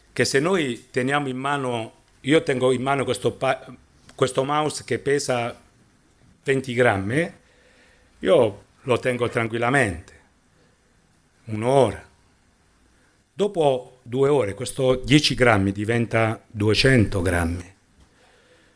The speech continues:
Dopo una giornata, questo diventa cento chili, perché io sarò stanco, non riuscirò a tenere più questi dieci grammi. Così è,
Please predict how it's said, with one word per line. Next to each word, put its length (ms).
Dopo 280
una 160
giornata, 800
questo 260
diventa 480
cento 520
chili, 440
perché 240
io 120
sarò 200
stanco, 380
non 120
riuscirò 360
a 60
tenere 380
più 180
questi 240
dieci 260
grammi. 340
Così 380
è, 360